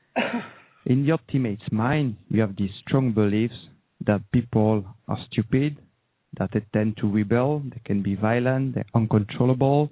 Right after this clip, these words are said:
they are lazy, they want more and more free bread. And, uh, this perception of the people legitimize a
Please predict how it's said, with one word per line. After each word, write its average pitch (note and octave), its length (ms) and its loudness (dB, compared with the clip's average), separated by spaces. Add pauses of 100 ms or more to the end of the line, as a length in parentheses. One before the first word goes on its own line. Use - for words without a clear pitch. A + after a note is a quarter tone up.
(240)
they F#2 80 0
are F2+ 120 2
lazy, A#2+ 640 4 (180)
they F#2+ 220 0
want G2+ 300 2 (240)
more A2 180 -2
and G#2+ 100 -6
more F#2+ 140 -8 (140)
free C3+ 140 0
bread. C#3+ 380 0 (1300)
And, A#2 400 0
uh, G2+ 360 0 (1120)
this B2 220 4 (640)
perception A#2 720 0
of G2 180 -4
the F#2+ 220 -2 (180)
people G2+ 480 0 (1500)
legitimize A2+ 760 0
a F#2+ 160 -2